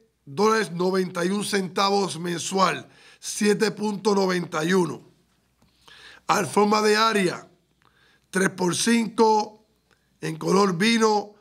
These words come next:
once punto ochenta y ocho mensual. Alfombra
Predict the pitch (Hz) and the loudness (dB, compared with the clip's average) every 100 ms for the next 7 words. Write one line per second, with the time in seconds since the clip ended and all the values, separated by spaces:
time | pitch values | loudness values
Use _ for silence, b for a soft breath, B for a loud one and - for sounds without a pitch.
0 | b b - 220 240 233 - 233 226 - | b b -2 0 0 -2 -2 0 -2 -4
1 | 208 226 - 220 202 202 190 180 180 170 | -4 -4 0 2 2 0 -2 -2 -4 -2
2 | 196 208 208 214 202 - _ _ _ - | 0 -2 0 0 0 -8 _ _ _ -8
3 | 175 151 - 208 160 123 - _ _ _ | -6 -4 2 2 2 -4 -18 _ _ _
4 | _ _ _ b b b b b b 151 | _ _ _ b b b b b b -4
5 | 156 - 190 202 196 208 202 185 - | -4 -2 0 2 4 2 2 -2 -10